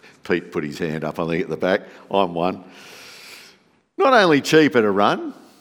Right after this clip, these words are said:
but they last longer. And what a better light they give us. A better way to see. And that's what we're going to be looking at today. And we'll see from the first passage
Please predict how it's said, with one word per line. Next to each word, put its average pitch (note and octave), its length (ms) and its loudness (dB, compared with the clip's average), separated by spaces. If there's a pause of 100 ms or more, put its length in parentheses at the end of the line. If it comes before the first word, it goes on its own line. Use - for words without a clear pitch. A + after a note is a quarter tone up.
(320)
but - 120 -2
they G#2+ 100 2
last A#2+ 420 2
longer. F2+ 380 -6 (680)
And G#4 100 -8
what G#4 140 0
a - 40 -6
better D#3 280 2
light B2+ 340 0
they A#2+ 140 -2
give E2+ 200 -6
us. - 320 -12 (1300)
A C3 60 -12
better C#3 220 -4
way B2 240 -4
to G#2+ 80 -8
see. A2+ 480 -8 (1800)
And C3 120 -6
that's C#3 180 -4
what A#2 100 -4
we're A2 80 -6
going F#2+ 200 -2
to F#2 40 -10
be F2+ 60 -4
looking F2+ 320 -6
at D2 180 -10
today. B1 420 -12 (1900)
And D3+ 100 0
we'll E3 80 4
see F3+ 300 4
from D3+ 360 -2
the A2 60 -4
first B2 460 2
passage D#2+ 680 -6